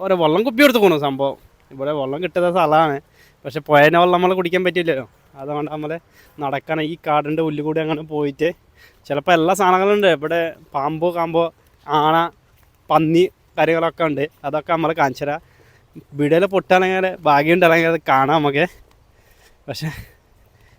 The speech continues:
നട-, കുറച്ച് നടക്കുന്നുണ്ട് അങ്ങോട്ട്. ഒരു മിനിറ്റ് സ്പീഡിൽ പോവാം. ഇത് ഏറ്റവും കൂടുതൽ, കേരളത്തിലെ ഏറ്റവും കൂടുതൽ കിട്ടണ മീന് ദാ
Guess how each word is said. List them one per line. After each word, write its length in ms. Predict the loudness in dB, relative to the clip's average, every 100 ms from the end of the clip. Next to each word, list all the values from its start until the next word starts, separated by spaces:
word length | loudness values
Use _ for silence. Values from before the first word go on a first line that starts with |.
| _ _ -14 -12
നട-, 220 | -10 -10
കുറച്ച് 220 | -10 -6 -2
നടക്കുന്നുണ്ട് 380 | -2 -2 -2 -2
അങ്ങോട്ട്. 240 | -2 -4 -6 -4
ഒരു 100 | 2
മിനിറ്റ് 220 | 4 2
സ്പീഡിൽ 380 | 0 -4 -2 -4 -6
പോവാം. 320 | -4 -4 -4 -8 _ -20
ഇത് 200 | -12 -6 -6 -8 _ _ _ _ _ -12
ഏറ്റവും 380 | -12 _ 0 0 0
കൂടുതൽ, 340 | -2 2 6 6 6 2 _ _ _ _ 2
കേരളത്തിലെ 500 | 4 4 2 4 4
ഏറ്റവും 240 | 4 2 2 0
കൂടുതൽ 240 | 2 2 2
കിട്ടണ 320 | -2 2 4 6 4
മീന് 360 | 4 6 6 4 0 _
ദാ 60 | 2